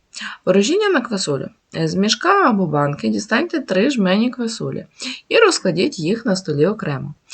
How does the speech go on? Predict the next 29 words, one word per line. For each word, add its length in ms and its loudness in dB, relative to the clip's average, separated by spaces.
Згадайте 600 2
на 360 2
кожну 520 0
кубку, 600 -8
вона 180 2
буде 220 4
символізувати 1000 0
здоров'я, 540 2
фінанси, 520 0
особисте 520 -4
життя. 420 -6
Тепер 400 2
перерахуйте 520 0
квасолю 460 0
в 100 -6
кожній 300 0
купі. 320 -10
Якщо 480 2
парна 480 0
кількість 440 -6
бобів, 320 0
значить 380 0
в 40 -12
цій 120 -6
сфері 360 0
все 220 -4
буде 200 0
складатись 560 -2
вдало. 320 -6